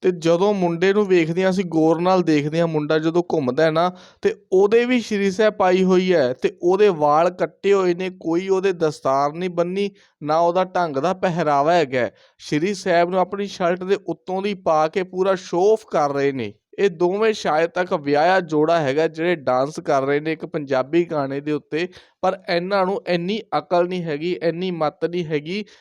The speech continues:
ਕਿ ਇਹ ਕਕਾਰ ਪਾਏ ਹੋਏ ਨੇ, ਸਿੱਖੀ ਸਰੂਪ ਇਹਨਾਂ ਨੇ ਲੈਣ ਦੀ ਕੋਸ਼ਿਸ਼ ਕੀਤੀ ਆ, ਪਰ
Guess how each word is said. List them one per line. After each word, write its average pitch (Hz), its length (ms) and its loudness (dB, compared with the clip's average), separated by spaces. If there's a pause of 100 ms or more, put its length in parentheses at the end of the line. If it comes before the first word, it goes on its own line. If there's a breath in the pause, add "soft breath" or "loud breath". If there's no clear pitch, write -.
(120 soft breath)
ਕਿ 185 100 -4
ਇਹ 180 260 0
ਕਕਾਰ 165 520 0
ਪਾਏ 165 280 0
ਹੋਏ 170 220 -2
ਨੇ, 190 140 -4
ਸਿੱਖੀ 180 440 -6
ਸਰੂਪ 165 420 -4
ਇਹਨਾਂ 175 260 -4
ਨੇ 175 140 -4
ਲੈਣ 151 340 0
ਦੀ 175 120 -10
ਕੋਸ਼ਿਸ਼ 170 460 -6
ਕੀਤੀ 185 400 -8
ਆ, 196 100 4
ਪਰ 190 340 2